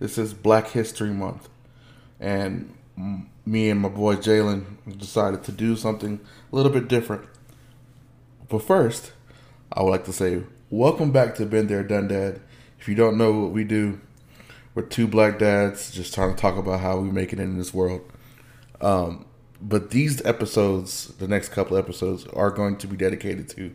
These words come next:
the black folk that we admire, that we see ourselves in, this, we see our brothers and sisters, we see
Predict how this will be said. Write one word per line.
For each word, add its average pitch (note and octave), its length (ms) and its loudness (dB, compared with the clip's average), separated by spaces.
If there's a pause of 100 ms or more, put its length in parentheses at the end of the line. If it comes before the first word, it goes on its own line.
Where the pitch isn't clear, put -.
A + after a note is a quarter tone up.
(840)
the G#2 220 0
black B2 340 4
folk A#2 320 4 (460)
that G2+ 400 2 (760)
we A#2+ 460 4
admire, G2+ 840 2 (160)
that F2+ 380 -6
we G2 520 -2 (1600)
see C3+ 260 6
ourselves A#2 640 8
in, A2+ 180 2
this, G#2 260 -4
we G#2+ 120 -2
see G#2+ 460 -2 (300)
our G2 120 4
brothers A2 360 2
and G#2 100 -6
sisters, A2 640 -4 (600)
we G#2 120 -2
see G#2+ 640 0